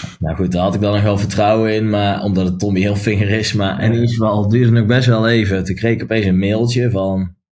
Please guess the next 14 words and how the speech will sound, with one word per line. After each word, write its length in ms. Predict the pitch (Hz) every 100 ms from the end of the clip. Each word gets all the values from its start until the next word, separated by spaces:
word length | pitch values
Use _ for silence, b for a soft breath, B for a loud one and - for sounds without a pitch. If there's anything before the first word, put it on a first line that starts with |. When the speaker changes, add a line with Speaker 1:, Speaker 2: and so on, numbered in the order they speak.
| _
Speaker 1:
jouw, 420 | 95 95 92 92
eh, 520 | 92 90 90 90 90 90 _ _ _ _
ehm, 500 | - - 50 65 78 85 - _ _ _ _ _
ja, 220 | 101 92
jouw, 380 | 87 87 90 90
eh, 180 | - -
jouw 360 | 90 87 85
aankoop 560 | - 101 107 104 95 90
staat, 580 | - 87 92 - - _ _
staat 280 | - 107 98
klaar 340 | 110 120 120
in 80 | 113
je 140 | 104
wardrobe. 600 | 101 127 117 98 82 -